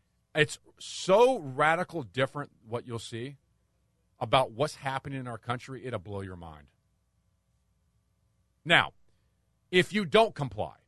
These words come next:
if you refuse to comply with the fascist dictators, those at M S N B C and those like Ralph Northam, here's what could happen to you.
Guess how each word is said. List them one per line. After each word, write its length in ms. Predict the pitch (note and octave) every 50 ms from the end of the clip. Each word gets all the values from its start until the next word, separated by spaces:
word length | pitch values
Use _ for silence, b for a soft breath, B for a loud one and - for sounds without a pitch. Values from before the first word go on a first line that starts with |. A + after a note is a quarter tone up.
| _ _ _ _ _ _ _ _ _ _ _ _ _ _
if 220 | G3 G3+ G3+ - F#3+
you 120 | A3 A#3
refuse 480 | A3 A3 G#3 - - A3 B3+ D4 C#4+ -
to 120 | - B3+
comply 420 | A#3+ - A3 - - F#3 F3+ E3 C#3+
with 160 | C#3 C#3+ -
the 100 | - C3+
fascist 500 | - - D#3 D#3 D3+ - - C#3 A2+ -
dictators, 520 | D3 D3+ - - B2+ A#2 G#2 G2+ G#2 F#2+
those 220 | - C3 C#3+ C3 C3+
at 100 | C#3 C#3
M 140 | C#3 C#3 C#3
S 200 | C#3 C3+ - -
N 120 | C#3 C3+
B 100 | C3 B2
C 300 | A2+ - - C#3+ C#3+ C#3
and 100 | B2 A2
those 220 | B2 B2+ C3 A2
like 180 | B2+ B2 A2+ -
Ralph 240 | A#2+ B2 A#2 A2+ A2+
Northam, 360 | A#2 B2 B2+ A2 G#2 F#2 F2+ _ _ _ _ _ _ _ _ _ _ _ _ _ _ _ _ _ _ _ _
here's 200 | - B3+ A3+ A#3
what 120 | B3 -
could 120 | - F#3
happen 300 | D#3+ F#3 G3+ G3 - B2+
to 60 | G2 F2
you. 160 | D#2+ D2